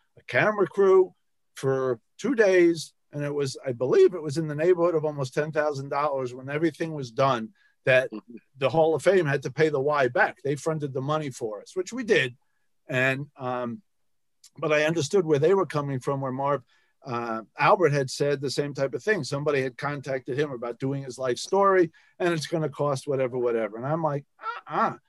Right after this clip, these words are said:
We wanna tell your story at your convenience. And if you can attend the induction ceremony, that would be great." I mean, Marv Albert actually had a Knick game that day,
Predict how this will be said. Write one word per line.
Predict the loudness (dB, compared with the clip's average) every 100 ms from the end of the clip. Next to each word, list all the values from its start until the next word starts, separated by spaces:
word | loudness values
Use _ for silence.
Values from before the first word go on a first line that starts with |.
| _ _ _ -2
We | 0 0
wanna | 0 0 0 -2
tell | 0 4 4
your | 6 2
story | 2 -2 0 2 0 -2 -6 -12 _ _ _
at | -10 -4
your | 2 4 4
convenience. | 0 0 2 0 -2 -4 -4 -6 -14 -16 _ _ -10
And | -6
if | -4
you | -6
can | -6 -6
attend | -6 -4 -4 -2
the | -4
induction | 0 0 0 -6 -6
ceremony, | -4 -4 -4 -8 -8 0
that | 0 0
would | -6
be | -8
great." | 0 0 0 -2
I |
mean, | -8 -4
Marv | 0 4
Albert | 4 4 2 0
actually | 0 -4 -4 -2
had | 0
a | 0
Knick | -2 0
game | -2 -2 -6
that | -8 -10 2
day, | 4 4 2